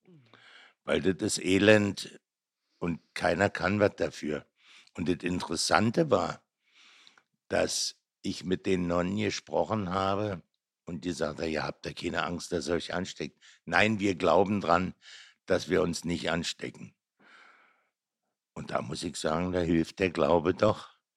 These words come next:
Speaker 2: Und wer so stark glaubt, dass er sich nicht ansteckt, ah, der liegt doch vorne.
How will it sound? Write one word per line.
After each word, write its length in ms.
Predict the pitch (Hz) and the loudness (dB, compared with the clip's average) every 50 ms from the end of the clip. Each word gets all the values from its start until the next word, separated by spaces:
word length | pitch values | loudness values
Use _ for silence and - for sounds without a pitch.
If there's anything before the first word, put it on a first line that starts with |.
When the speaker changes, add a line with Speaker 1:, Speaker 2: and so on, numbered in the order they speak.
| _ _ _ _ _ _ _ _ - - - _ _ - | _ _ _ _ _ _ _ _ -20 -20 -20 _ _ -6
Speaker 2:
Und 120 | 95 90 87 | -2 2 4
wer 160 | 92 85 85 | 4 4 4
so 220 | 80 87 95 113 104 - _ _ _ _ _ _ - | 4 4 4 4 2 0 _ _ _ _ _ _ -8
stark 580 | - - - - 73 80 90 110 101 - - - | -8 0 4 6 8 8 8 8 6 4 0 4
glaubt, 460 | 92 90 90 107 110 98 - - - | 8 12 12 12 12 10 8 2 0
dass 140 | 98 82 85 | 0 2 2
er 100 | 98 85 | 0 0
sich 220 | 71 85 82 - | 0 -2 -4 -4
nicht 240 | - 90 69 - 87 | -6 -6 -4 -2 -2
ansteckt, 520 | 92 101 110 - - - 98 78 - _ _ _ _ _ _ _ _ _ _ _ _ _ _ _ _ _ - | 0 0 -2 -2 -2 -2 -4 -4 -4 _ _ _ _ _ _ _ _ _ _ _ _ _ _ _ _ _ -14
ah, 100 | - 64 | -12 -12
der 180 | - - 62 | -10 -10 -10
liegt 320 | 64 65 82 - - - 95 | -8 -8 -10 -10 -2 0 0
doch 140 | 87 - | 0 2
vorne. 460 | - 92 92 92 92 85 76 67 - | 2 4 4 4 4 2 0 -4 -8